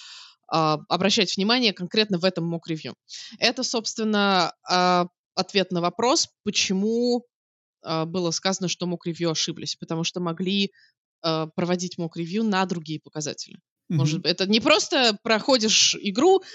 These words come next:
Speaker 1: и у тебя вопрос, понравилась ли вам игра, поставите ли вы ей пять звёзд, а, порекомендуете ли вы
Speaker 2: Посоветуйте,
Speaker 1: её
Speaker 2: да-да-да-да-да.
Speaker 1: друзьям, да.
Speaker 2: Да-да-да-да-да.
Speaker 1: И с какой долей вероятности. Там могли просто выбрать другие параметры, по которым,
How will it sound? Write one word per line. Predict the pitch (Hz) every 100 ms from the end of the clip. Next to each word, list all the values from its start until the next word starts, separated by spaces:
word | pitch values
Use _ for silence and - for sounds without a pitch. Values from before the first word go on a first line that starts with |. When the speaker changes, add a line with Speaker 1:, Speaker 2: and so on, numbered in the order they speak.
| - -
Speaker 1:
и | 208
у |
тебя | 190 202 185
вопрос, | 175 196 -
понравилась | 170 156 185 427 349 277 -
ли | 202
вам | 202 202
игра, | 180 180 156
поставите | 160 - 262 269 254 226
ли |
вы | 202 180
ей | 175
пять | 180 160
звёзд, | - 196 302 - - - 320
а, | 190 190
порекомендуете | - 208 - 196 196 196 - 170 190
ли |
вы | 196
Speaker 2:
Посоветуйте, | 214
Speaker 1:
её | 185 185
Speaker 2:
да-да-да-да-да. | 180
Speaker 1:
друзьям, | 190 170 196 - 139 175
да. | -
Speaker 2:
Да-да-да-да-да. | 151 156 151 147 147 147 135
Speaker 1:
И |
с | -
какой | 254 - 403 262
долей | 247 247
вероятности. | 202 190 185 180 - 160 - - 349 285
Там | 247 262 320 262
могли | 208 233 254 269
просто | 285 330 -
выбрать | 233 294 277 220 180
другие | 233 208 233 254 220 220
параметры, | 202 196 311 359 359 262 208 190 _ - _
по | 208
которым, | 208 202 269 285 277 240 185